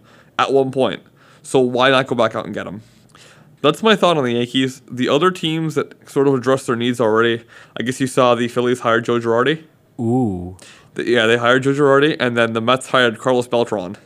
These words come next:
Speaker 1: But the hot stove is gonna be hot. I mean, J D Martinez just screwed the Red Sox. He just opted into his five, uh, three-year deal. So they're gonna be over the luxury cap. They're probably gonna lose Mookie.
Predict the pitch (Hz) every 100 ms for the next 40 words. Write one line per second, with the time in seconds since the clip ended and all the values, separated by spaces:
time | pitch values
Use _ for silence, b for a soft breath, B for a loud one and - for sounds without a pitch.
0 | _ 123 123 - - 123 123 151 - -
1 | 135 135 131 - _ _ - 131 139 131
2 | 123 98 - - 123 127 131 139 143 160
3 | 156 151 143 151 131 117 165 - 143 131
4 | 127 113 110 117 123 - 113 117 - 110
5 | - 120 120 117 117 123 113 110 104 110
6 | 107 104 - - 131 131 117 117 117 B
7 | B B B B - 120 107 117 120 123
8 | 127 123 127 120 113 123 110 107 123 -
9 | - 117 110 117 117 123 120 120 123 117
10 | 117 135